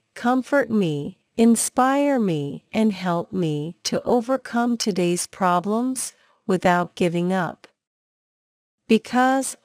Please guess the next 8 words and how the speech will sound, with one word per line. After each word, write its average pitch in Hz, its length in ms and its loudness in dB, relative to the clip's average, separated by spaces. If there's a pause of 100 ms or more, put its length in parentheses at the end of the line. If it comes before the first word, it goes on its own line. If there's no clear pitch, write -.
(180)
I 262 200 4
want 302 320 0
to 285 100 -2
get 214 240 2
ahead, 175 640 -2 (340)
giving 240 360 6
divine 190 600 2
testimony 165 1040 -4